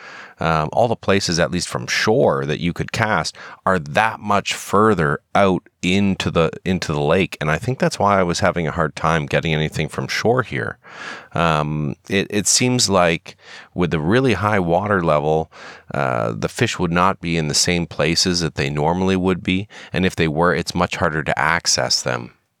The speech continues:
I stayed at the ranch again that night, and the next morning,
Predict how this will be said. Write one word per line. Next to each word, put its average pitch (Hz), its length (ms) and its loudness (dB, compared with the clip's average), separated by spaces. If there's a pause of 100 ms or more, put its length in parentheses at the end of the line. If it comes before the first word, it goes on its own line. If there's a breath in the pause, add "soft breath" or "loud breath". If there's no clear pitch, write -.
(840)
I 85 120 -2
stayed 127 340 2
at 127 140 0
the 110 80 0
ranch 90 340 0
again 85 360 -2
that 80 200 0
night, 78 380 -2 (400 loud breath)
and 82 360 -2
the 80 80 0
next 82 400 -2
morning, 82 600 0